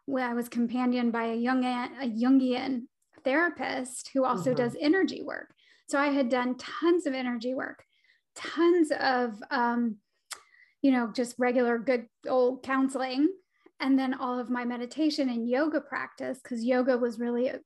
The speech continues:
Speaker 1: an important piece for me. Um, but I also had to get my food right. Um,
Speaker 2: Yeah.
Speaker 1: for some of us,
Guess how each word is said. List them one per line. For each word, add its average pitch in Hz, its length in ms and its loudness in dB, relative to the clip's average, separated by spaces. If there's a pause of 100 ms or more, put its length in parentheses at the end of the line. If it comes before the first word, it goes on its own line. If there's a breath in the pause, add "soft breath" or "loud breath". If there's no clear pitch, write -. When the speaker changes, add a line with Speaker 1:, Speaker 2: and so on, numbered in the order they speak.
(120)
Speaker 1:
an 254 220 -2
important 240 460 -2
piece 247 340 -6
for 254 220 -4
me. 262 600 -2 (640 soft breath)
Um, 233 500 -2 (280)
but 269 120 -2
I 403 260 -2
also 339 340 2
had 269 280 0
to 262 80 -4
get 254 280 0
my 247 160 2
food 320 360 0
right. - 380 -8 (540 soft breath)
Um, 247 220 0
Speaker 2:
Yeah. 240 200 -2 (800)
Speaker 1:
for 277 120 -4
some 320 440 -2
of 302 200 0
us, 240 320 -4